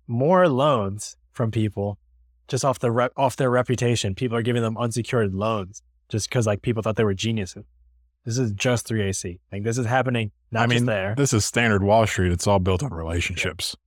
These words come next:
Speaker 2: So.
Speaker 1: And this is prior to everything collapsing. So, yeah, so they're getting unsecured loans, and then they just kinda disappear after the collapse, and they pre-, pre-, pretty much go to zero. So that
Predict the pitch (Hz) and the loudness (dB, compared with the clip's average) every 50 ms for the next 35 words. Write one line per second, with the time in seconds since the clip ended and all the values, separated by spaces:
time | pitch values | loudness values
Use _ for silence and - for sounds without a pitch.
0 | _ _ - - 98 85 80 80 82 - _ _ _ _ _ _ _ _ _ _ | _ _ -8 -6 -4 -4 -6 -8 -12 -16 _ _ _ _ _ _ _ _ _ _
1 | _ _ _ _ _ _ _ _ _ _ _ _ _ _ 113 110 120 113 - 127 | _ _ _ _ _ _ _ _ _ _ _ _ _ _ -6 -6 -4 -4 -2 -4
2 | 117 107 101 101 - - _ _ _ _ _ _ _ _ - - 131 131 135 135 | -4 -4 -4 -6 -10 -12 _ _ _ _ _ _ _ _ -4 0 2 2 4 4
3 | 127 120 110 113 - - 117 107 101 98 95 95 95 95 95 - _ _ _ _ | 2 2 0 -2 -6 -6 -4 -4 -2 -2 -2 -4 -4 -6 -8 -12 _ _ _ _
4 | _ _ _ _ _ _ _ _ _ _ _ _ _ _ _ _ _ _ _ _ | _ _ _ _ _ _ _ _ _ _ _ _ _ _ _ _ _ _ _ _
5 | _ _ _ _ _ _ _ _ 117 107 104 107 110 104 - 92 87 87 95 90 | _ _ _ _ _ _ _ _ -2 0 2 4 2 2 0 -2 -4 -2 -4 -4
6 | 87 87 85 - - 87 - _ - - 107 95 92 92 92 - _ - 139 127 | -4 -4 -8 -10 -16 -20 -20 _ -10 -6 -6 -6 -6 -8 -10 -14 _ -2 0 0
7 | 107 - 120 110 110 110 135 131 123 113 123 120 120 - - - - 139 120 110 | 0 2 2 0 2 2 2 0 0 0 -2 -2 -2 -2 -6 -4 -2 -2 -2 -2
8 | 101 98 98 95 92 90 95 104 - - _ _ _ _ - 110 113 113 110 113 | -2 -4 -6 -6 -4 -6 -8 -10 -14 -18 _ _ _ _ -4 -2 -2 0 0 0
9 | 101 110 107 - - 127 113 101 98 101 101 - 113 101 - 120 117 107 104 98 | 0 0 -2 -2 -2 -2 0 0 -2 -4 -4 -6 -6 -6 -4 -2 -2 0 0 -2
10 | 101 98 - 127 120 123 117 - - 156 - _ _ _ - 113 - - 110 104 | -2 -4 -4 -4 -2 -2 -2 -2 -4 -8 -8 _ _ _ -6 -6 -2 -2 0 0
11 | 101 - - 107 104 101 98 95 113 120 117 - - 151 151 - _ - 165 147 | 0 -2 -2 -2 -2 -2 0 -2 -2 -2 -2 -4 -4 -4 -4 -4 _ -2 0 2
12 | 131 123 117 107 - 117 104 98 95 98 90 82 85 98 - _ _ _ _ _ | 2 0 0 0 0 0 0 0 -2 -4 -4 -6 -8 -14 -18 _ _ _ _ _
13 | _ _ _ _ _ _ _ _ _ _ _ _ _ _ _ _ _ _ _ _ | _ _ _ _ _ _ _ _ _ _ _ _ _ _ _ _ _ _ _ _
14 | _ _ _ _ _ _ _ _ _ - - 127 123 135 147 156 156 | _ _ _ _ _ _ _ _ _ -6 -2 0 2 2 2 0 -2